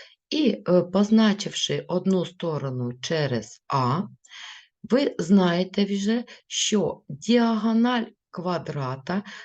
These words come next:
дорівнює стороні А помножити на корінь із двох. Використаємо тепер площу діагонального перерізу.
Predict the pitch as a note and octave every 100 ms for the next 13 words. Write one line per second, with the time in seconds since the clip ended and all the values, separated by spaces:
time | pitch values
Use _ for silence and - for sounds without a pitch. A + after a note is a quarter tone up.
0 | - C#3+ F#3+ G3+ G#3+ G#3+ E3 D3+ C#3 -
1 | - - E3 D#3 D3+ C#3+ B2 A2+ _ -
2 | C#3+ F3+ B3 - _ _ _ - D3 B2
3 | B2+ C3 D3+ F3 G#3+ - B3+ C4 _ -
4 | C3+ B2 B2 - D3 D#3+ F#3 F#3+ G3 -
5 | _ - D#3 - - - C3 C3 B2+ -
6 | _ _ _ _ _ _ _ _ _ _
7 | _ _ - - - - - - G#3+ C4+
8 | C4 B3 B3 A#3 A3+ G#3+ - F#3 - G3
9 | A3 A3 - - _ F#3+ F3 F#3 F#3+ -
10 | G#3+ G#3+ - D3 F3+ D#3+ D3+ C#3+ D3+ D#3+
11 | E3 D#3 D3+ - D#3+ D3 B2 A#2 C#3 -